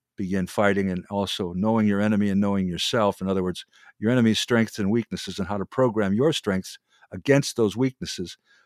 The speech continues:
enables you to win. In other words, know your enemy, know yourself. You need not fear the outcome of a thousand battles. They also have integrated themselves into many countries, not only through the Belt and Road, but by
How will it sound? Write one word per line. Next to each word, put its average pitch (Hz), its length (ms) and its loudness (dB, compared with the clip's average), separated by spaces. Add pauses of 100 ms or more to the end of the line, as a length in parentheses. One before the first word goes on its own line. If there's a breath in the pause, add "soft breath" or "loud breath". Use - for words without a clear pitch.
(120)
enables 113 320 2
you 113 140 0
to 98 80 2
win. 95 320 0
In 85 80 -4
other 90 180 -2
words, 87 320 -4
know 107 140 2
your 101 160 4
enemy, 101 220 2
know 98 120 2
yourself. 95 480 -2
You 90 80 -6
need 92 200 -2
not 92 200 -4
fear 98 220 -4
the 92 160 -2
outcome 87 320 -6
of 82 80 -6
a 80 60 -12
thousand 85 400 -4
battles. 92 360 0 (760 soft breath)
They 120 120 6
also 180 300 8
have 139 100 8
integrated 139 480 4
themselves 113 680 2
into 123 240 -2
many 139 200 4
countries, 101 400 -2
not 117 180 4
only 127 200 4
through 104 200 -4
the 82 100 -6
Belt 85 260 -4
and 85 140 -4
Road, 87 260 -2
but 95 160 -4
by 101 300 2